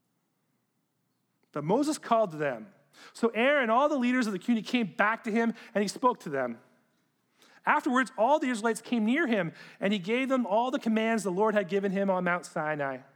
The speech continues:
And when Moses had finished speaking to them, he put a veil over his face. But whenever he entered the Lord's presence to speak with him, he removed the veil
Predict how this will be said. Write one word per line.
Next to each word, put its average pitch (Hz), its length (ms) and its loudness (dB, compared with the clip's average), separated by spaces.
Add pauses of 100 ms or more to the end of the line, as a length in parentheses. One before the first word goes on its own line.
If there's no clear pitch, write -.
(1500)
And 160 80 -4
when 190 160 2
Moses 233 340 2
had 202 160 -2
finished 247 300 0
speaking 233 300 0
to 220 60 2
them, 196 280 0 (320)
he 208 100 -6
put 214 180 4
a 202 100 4
veil 208 400 0
over 175 260 0
his 160 200 -8
face. 127 440 -8 (2250)
But 180 80 0
whenever 254 220 2
he 269 60 4
entered 254 160 -2
the 240 60 -2
Lord's 240 240 2
presence 247 360 -2
to 185 100 -12
speak 277 300 -4
with 233 100 -6
him, 269 320 0 (240)
he 247 140 2
removed 285 400 4
the 254 80 2
veil 185 540 0